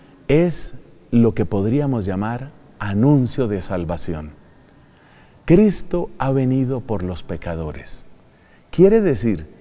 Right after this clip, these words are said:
que no hay corazón humano, por desastre que haya cometido, por errores que haya tenido, por esclavitudes o adicciones en las que haya caído o pas-, por las que esté pasando, no hay corazón que esté excluido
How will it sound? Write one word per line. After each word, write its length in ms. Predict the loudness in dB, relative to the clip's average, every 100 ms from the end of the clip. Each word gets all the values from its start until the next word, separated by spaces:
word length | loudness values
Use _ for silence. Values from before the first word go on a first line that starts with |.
| -20 -20 -20 -20 _
que 140 | 4 6
no 240 | 6 6
hay 120 | 2
corazón 460 | 2 2 2 0 2
humano, 380 | 2 2 -2 -4 -12 -20 -20 -20 -20 -20 -20 _
por 220 | 4 6
desastre 640 | 4 2 0 -2 0 -2 0
que 100 | -2
haya 220 | -2 -2
cometido, 580 | -2 -2 0 0 -2 -6 -16 -20 -20 -20 _
por 160 | 4 6
errores 500 | 6 6 6 4 2
que 120 | -2
haya 160 | -2
tenido, 500 | 0 0 2 0 -4 -10 -20 -20 -20 -12 2
por 160 | 4
esclavitudes 880 | 4 2 2 4 4 4 2 4 2
o 100 | 2
adicciones 580 | 0 0 0 0 0 -2
en 100 | -4
las 220 | -4 -4
que 120 | -4
haya 220 | -2 -4
caído 460 | -4 -2 0 2 0
o 100 | -2
pas-, 240 | -4 -4
por 180 | -6 -6
las 160 | -6 -4
que 80 | -6
esté 200 | -4 -2
pasando, 560 | -2 -2 -2 -2 -4 -10 -20 -20 -20 -4
no 300 | 2 6 6
hay 140 | 4 2
corazón 560 | 0 -2 -2 -4 -4 -8 -18 -20 -20 -4
que 120 | -2
esté 280 | -2 0 0
excluido 800 | -2 -4 0 2 2 0 -4